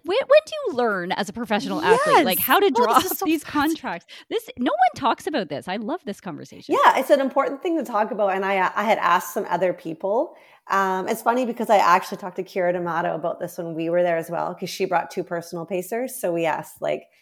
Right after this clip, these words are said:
Speaker 3: "What do you
Speaker 1: Oh.
Speaker 3: pay?" and this and that. So I had talked to Trent, my coach, who knew a little bit more about the racing scene. His wife was in a lot of races in Europe and stuff where they have a lot more pacers. So he
Speaker 1: Hmm.
Speaker 3: had an idea of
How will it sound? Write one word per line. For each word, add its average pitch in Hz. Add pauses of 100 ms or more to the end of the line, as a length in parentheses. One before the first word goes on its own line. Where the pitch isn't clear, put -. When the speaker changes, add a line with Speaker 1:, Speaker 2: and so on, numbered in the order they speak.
(180)
Speaker 3:
"What 180
do 330
you 320
Speaker 1:
Oh. -
Speaker 3:
pay?" 302
and 214
this 208
and 220
that. 202
So 170 (340)
I 190
had 202
talked 185
to 185
Trent, 226
my 185
coach, 175
who 165 (260)
knew 240
a 208
little 208
bit 190
more 180
about 170
the 180
racing 175
scene. 170
His 175
wife 160 (300)
was 180
in 180
a 160
lot 151
of 151 (300)
races 185
in 175
Europe 220
and 190
stuff 190
where 180
they 165
have 165
a 160
lot 151
more 156
pacers. 196
So 160 (240)
he 247
Speaker 1:
Hmm. 233
Speaker 3:
had 214
an 208
idea 175
of 160